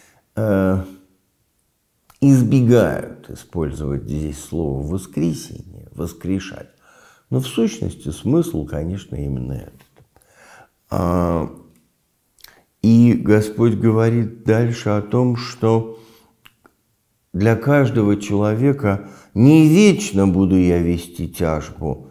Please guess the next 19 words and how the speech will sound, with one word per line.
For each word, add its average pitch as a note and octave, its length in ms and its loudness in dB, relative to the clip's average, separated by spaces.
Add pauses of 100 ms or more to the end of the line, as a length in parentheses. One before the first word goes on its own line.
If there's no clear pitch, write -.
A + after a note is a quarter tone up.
(140)
иначе A#2 600 4
изнеможет A#2+ 800 4
предо G2 320 2
мной G2 280 2
дух C3 500 0 (220)
и G2+ 120 -2
всякое A2 640 0
дыхание G#2 600 0
мною G2 440 0
сотворенное. F2 1120 -4 (720)
М, A2 800 2
не C#3+ 220 6
вечно B2+ 680 2
будет F#2+ 500 0
Господь F#2+ 600 -2
вести G2 440 -4
тяжбу G#2 560 -2
с F#2 80 -8
грешниками, E2 1040 -4